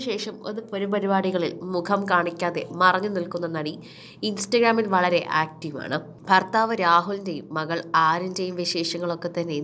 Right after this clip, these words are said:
നിരന്തരം പങ്കുവയ്ക്കാറുണ്ട്. അസിൻ്റെയും രാഹുലിൻ്റെയും പേര് ചേർത്താണ് മകൾ ആര്യയ്ക്ക് പേരിട്ടത്. ലോകം ചുറ്റി ആഘോഷിച്ച മകളുടെ ആറാം പിറന്നാളിൻ്റെ ഫോട്ടോകളും വിശേഷങ്ങളുമെല്ലാം അസിൻ്റെ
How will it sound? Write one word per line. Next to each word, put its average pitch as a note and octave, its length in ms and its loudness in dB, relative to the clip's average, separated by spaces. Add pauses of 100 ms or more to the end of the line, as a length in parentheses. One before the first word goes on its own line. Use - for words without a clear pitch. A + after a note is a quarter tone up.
നിരന്തരം F3 460 0 (100)
പങ്കുവയ്ക്കാറുണ്ട്. D#3 840 -2 (800)
അസിൻ്റെയും A#3+ 460 -2 (120)
രാഹുലിൻ്റെയും F3 600 2
പേര് D#3+ 260 0 (100)
ചേർത്താണ് D#3 360 -2 (160)
മകൾ D#3+ 220 -2 (240)
ആര്യയ്ക്ക് D#3+ 280 2 (120)
പേരിട്ടത്. D3+ 500 0 (720)
ലോകം G#3 400 6
ചുറ്റി G#3 220 0 (280)
ആഘോഷിച്ച E3 560 0 (180)
മകളുടെ D#3+ 380 0 (300)
ആറാം G3+ 340 8
പിറന്നാളിൻ്റെ E3+ 560 -2 (100)
ഫോട്ടോകളും D3+ 680 2 (160)
വിശേഷങ്ങളുമെല്ലാം E3+ 920 0 (220)
അസിൻ്റെ E3+ 360 -4